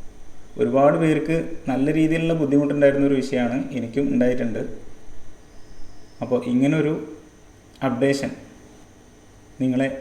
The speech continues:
അറിയിക്കുന്നതിന് വേണ്ടിയാണ് ഞാൻ ഇങ്ങനെയൊരു വീഡിയോ ചെയ്യുന്നത്. ഇപ്പോൾ ഞാനിവിടെ ആഡ് മോറിൽ ഫ്ലോർ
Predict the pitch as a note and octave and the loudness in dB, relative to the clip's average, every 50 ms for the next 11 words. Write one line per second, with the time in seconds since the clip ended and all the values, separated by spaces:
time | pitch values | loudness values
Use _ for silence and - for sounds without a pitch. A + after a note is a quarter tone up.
0 | - - C3 B2+ B2+ C3 C3 C3 C#3+ D3 D3+ D#3 E3 D#3+ C#3+ B2+ B2 A#2+ A#2+ A#2 | -4 -2 0 2 2 2 2 2 0 0 0 2 2 2 2 4 4 2 2 2
1 | A2+ A#2+ B2 A#2 A2+ A#2 B2 - - A2 A2 A#2 B2 B2+ B2 B2 A#2 A2+ G#2 G#2+ | 0 0 -2 -2 -2 -4 -4 -4 -4 -4 -2 0 0 0 0 -2 -2 -2 -2 -2
2 | A2 A#2+ B2+ C#3+ C#3 B2 G#2+ G#2 G#2+ G#2 A2 D3+ - - - - - - - - | 0 2 2 2 2 2 -2 -4 -4 -6 -8 -10 -12 -14 -16 -16 -10 -8 -8 -8
3 | - - - - - - - - - - - - - - - - - - - - | -8 -10 -12 -14 -18 -20 -20 -20 -20 -20 -20 -20 -20 -20 -20 -20 -20 -20 -20 -20
4 | - - - - - - C3 D#3 D#3 D3+ D3 D3+ D3 D3 D3 D3+ D#3 - - - | -20 -20 -20 -14 -12 -6 -2 0 0 2 2 2 2 4 4 4 2 0 -2 -8
5 | - - - - C#3 C3+ C3+ C#3 C#3+ D#3 D#3 D3+ D3+ D3 C3+ B2 C#3 - - - | -12 -16 -8 -2 2 2 2 2 2 2 2 2 2 2 2 2 2 0 -4 -8
6 | - - - - - - - - - - - - - - - - - - - - | -14 -18 -20 -20 -20 -20 -20 -20 -20 -20 -20 -20 -20 -20 -20 -20 -20 -20 -20 -20
7 | - - - - - - - - - - - - - - - - - - - - | -20 -20 -20 -20 -20 -20 -20 -20 -20 -20 -20 -20 -20 -20 -20 -20 -20 -8 0 4
8 | C#3 C#3 C#3 | 4 6 6